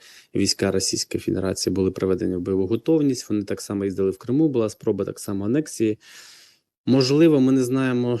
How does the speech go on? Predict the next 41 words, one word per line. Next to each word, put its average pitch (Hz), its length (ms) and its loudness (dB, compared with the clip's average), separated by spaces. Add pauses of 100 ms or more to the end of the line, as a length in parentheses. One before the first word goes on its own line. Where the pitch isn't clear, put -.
(220)
що - 220 -8
там 117 140 -4
відбулося 113 320 -2
насправді, 139 500 -2
можливо, 117 400 0
тому 117 360 -2
і 104 420 -2 (300)
Ющенко 131 520 2
поступився 113 640 -4
як 104 140 -4
влада, 101 480 -4
і 98 360 -4 (180)
був 98 440 -4
утворений 101 600 -4
такий 101 260 -6
проросійський 98 640 -6
уряд 92 200 -2
в - 80 -20
Криму. 95 420 -4
Тому 208 200 6
це 180 220 6
є 175 80 8
проблема, 160 720 2 (120)
е, 117 420 -2
з 113 80 0
якою 151 460 4
ми 135 140 4
боролися 131 560 0
всі 117 240 -2
ці - 200 -2
роки, 151 360 0
і 185 60 4
ми, 127 160 4
як 117 180 0
українці, 117 720 -2 (120)
ця 107 160 -2
пропаганда, 139 540 -2
яка 117 200 -4
була 107 180 0
в 95 80 -8
Криму, 151 400 6